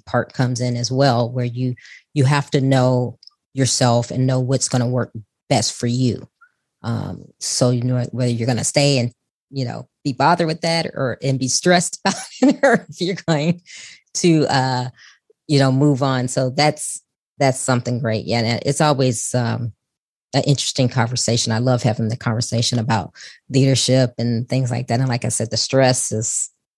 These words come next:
that's a, a totally different topic, uh, because I think now more than ever, I think a lot of people are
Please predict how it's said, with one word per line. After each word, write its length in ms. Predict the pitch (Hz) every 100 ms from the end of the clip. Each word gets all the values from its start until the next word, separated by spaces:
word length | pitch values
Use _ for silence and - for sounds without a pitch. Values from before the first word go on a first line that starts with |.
| _ _
that's 240 | - 113 -
a, 220 | 95 - _ _ _ _ _ _ _ _ _ -
a 60 | 131 - _ - 135 - -
totally 400 | - 202 170 156
different 320 | 143 147 -
topic, 440 | 131 120 117 - - - -
uh, 260 | - 131 127
because 600 | 117 120 131 123 107 - _ _ _ -
I 80 | 135
think 480 | 147 151 135 139 135
now 320 | 156 151 147
more 240 | 147 135
than 100 | 131
ever, 300 | - 131 123
I 80 | 123
think 180 | 131 123
a 120 | - 127
lot 280 | 127 123
of 100 | 131
people 340 | - 120 - -
are 200 | 117 117